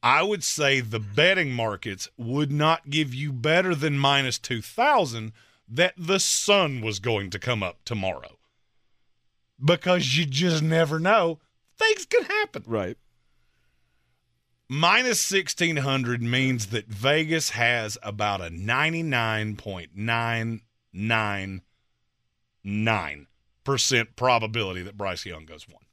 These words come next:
Speaker 2: Mm-hmm.
Speaker 1: Now, why did the number move to plus four hundred?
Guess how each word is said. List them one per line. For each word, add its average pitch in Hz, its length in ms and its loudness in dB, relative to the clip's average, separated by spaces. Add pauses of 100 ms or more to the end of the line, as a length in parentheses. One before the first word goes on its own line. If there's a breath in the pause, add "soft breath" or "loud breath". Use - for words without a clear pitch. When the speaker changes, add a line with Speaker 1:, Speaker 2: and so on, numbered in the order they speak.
Speaker 2:
Mm-hmm. 87 260 -20 (520 soft breath)
Speaker 1:
Now, 107 320 0 (480)
why 135 380 2
did 196 160 -4
the 170 80 -6
number 139 380 0
move 110 380 -2
to 117 100 -6
plus 98 340 -6
four 90 300 -10
hundred? 76 380 -18